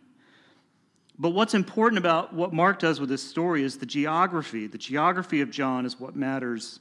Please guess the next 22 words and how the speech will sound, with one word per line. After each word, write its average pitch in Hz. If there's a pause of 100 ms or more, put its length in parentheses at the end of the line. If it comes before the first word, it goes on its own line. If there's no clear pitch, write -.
(500)
in 123
this. 113
And 127 (260)
multiple 185
times, 135
Mark 143
says 139
that 139
John's 160
ministry 135 (640)
of 123
announcing 156
the 147
coming 139
Christ 120
takes 135
place 127
in 131
the 120
wilderness. 117
Say 143
that, 117